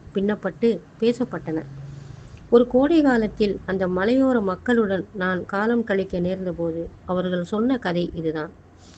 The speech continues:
ஆதி வெள்ளப்பெருக்கின் போது நோவாவும் அவர் குடும்பத்தினரும் அந்த பால்மலை தொடர் பக்கமாக ஒதுங்க நேர்ந்தது. அந்த பகுதி வளமான பள்ளத்தாக்குகளையும்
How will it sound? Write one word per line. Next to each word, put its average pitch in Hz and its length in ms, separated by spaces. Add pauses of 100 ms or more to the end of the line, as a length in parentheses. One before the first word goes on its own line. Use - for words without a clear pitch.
(320)
ஆதி 262 380
வெள்ளப்பெருக்கின் 220 800
போது 175 360 (160)
நோவாவும் 220 680
அவர் 180 260
குடும்பத்தினரும் 214 760 (480)
அந்த 202 300
பால்மலை 247 520
தொடர் 190 300
பக்கமாக 190 760
ஒதுங்க 220 400
நேர்ந்தது. 165 500 (1080)
அந்த 196 300
பகுதி 214 400 (580)
வளமான 247 560
பள்ளத்தாக்குகளையும் 185 960